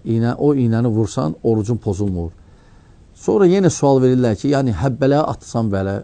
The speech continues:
susuz, necə? Yəni tabletkanı, və o pozur. Çünki boğazdan keçir artıq, ona görə. E, necə ki, məsələn, birdən bəlğəm gəlsə, e, bəlğəm gəlsə,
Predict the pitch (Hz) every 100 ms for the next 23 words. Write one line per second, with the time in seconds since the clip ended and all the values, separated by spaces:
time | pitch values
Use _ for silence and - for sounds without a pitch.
0 | - - - - 123 113 113 - 107 98
1 | 95 104 151 80 90 87 92 87 - 87
2 | 85 95 - - - - - - 98 -
3 | - 73 60 - - - _ - - 113
4 | 98 90 90 113 - - 101 85 - 98
5 | 107 - - - _ _ - - - -
6 | - 104 87 76 76 _ - - - -
7 | - - 85 87 156 143 156 156 151 156
8 | 143 160 147 151 156 180 135 71 - 73
9 | - - - - - - - - - -
10 | 110 113 151 151 117 - 107